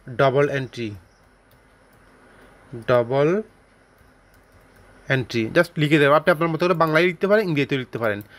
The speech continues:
আমি এখানে মনে হয়, হ্যাঁ, এই তো, আমি ডাবল এন্ট্রি লিখে দিলাম, আপনি চাইলে বাংলাও লিখতে পারেন। এরপর দেখেন যে সংরক্ষণ বাটন যেখানে লেখা আছে, সংরক্ষণ বাটনে ক্লিক করবেন। এই সংরক্ষণ বাটনে ক্লিক করলে আপনার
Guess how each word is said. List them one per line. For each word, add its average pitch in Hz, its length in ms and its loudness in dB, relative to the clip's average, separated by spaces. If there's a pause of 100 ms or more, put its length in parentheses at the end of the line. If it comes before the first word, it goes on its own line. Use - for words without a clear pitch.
(260)
আমি 135 80 -10
এখানে 135 180 -6
মনে 135 200 -4
হয়, 135 180 -6
হ্যাঁ, 123 220 -6 (240)
এই 127 60 -12
তো, 117 140 -4 (380)
আমি 139 200 2
ডাবল 156 240 4
এন্ট্রি 156 240 -2
লিখে 156 180 -2
দিলাম, 190 200 0
আপনি 156 360 -2
চাইলে 156 180 0
বাংলাও 135 300 0
লিখতে 120 200 -8
পারেন। 113 260 -6
এরপর 202 320 2
দেখেন 190 360 0 (380)
যে 139 100 2
সংরক্ষণ 180 500 -2
বাটন 170 260 0
যেখানে 156 460 -2
লেখা 131 260 0
আছে, 156 160 -2
সংরক্ষণ 156 440 -6
বাটনে 151 320 -4
ক্লিক 135 260 -4
করবেন। 110 320 -4 (400)
এই 135 80 -2
সংরক্ষণ 175 440 0
বাটনে 170 300 0
ক্লিক 160 320 0
করলে 180 320 2
আপনার 131 340 -2